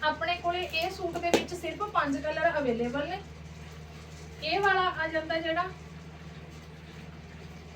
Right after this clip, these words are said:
ਇਹ ਨੇਵੀ ਕਲਰ ਆ ਜਾਂਦਾ, ਸੌਰੀ ਬਲੈਕ ਕਲਰ, ਬਲੈਕ ਕਲਰ ਆ ਜਾਂਦਾ।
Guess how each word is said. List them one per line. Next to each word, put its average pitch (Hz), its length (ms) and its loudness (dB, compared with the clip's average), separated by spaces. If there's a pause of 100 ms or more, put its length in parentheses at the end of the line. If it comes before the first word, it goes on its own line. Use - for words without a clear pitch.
(1200)
ਇਹ 392 160 4
ਨੇਵੀ 359 320 2
ਕਲਰ 294 320 4
ਆ 208 100 0
ਜਾਂਦਾ, - 300 -8 (4000)
ਸੌਰੀ 370 200 8
ਬਲੈਕ 294 340 4
ਕਲਰ, 220 280 -2 (400)
ਬਲੈਕ 311 360 2
ਕਲਰ 339 220 2
ਆ 285 120 4
ਜਾਂਦਾ। 214 300 -2